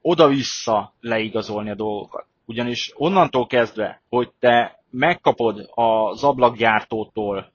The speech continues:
a megrendelési papírt, és azt te visszaigazolod, onnantól kezdve a minden felelősség a tiéd, ami azon a papíron szerepel. Nekem volt olyan házam most, ahol előre természetesen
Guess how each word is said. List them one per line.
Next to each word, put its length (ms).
a 400
megrendelési 880
papírt, 540
és 160
azt 140
te 80
visszaigazolod, 880
onnantól 480
kezdve 640
a 380
minden 600
felelősség 680
a 40
tiéd, 720
ami 200
azon 240
a 40
papíron 380
szerepel. 580
Nekem 320
volt 280
olyan 520
házam 480
most, 380
ahol 600
előre 760
természetesen 960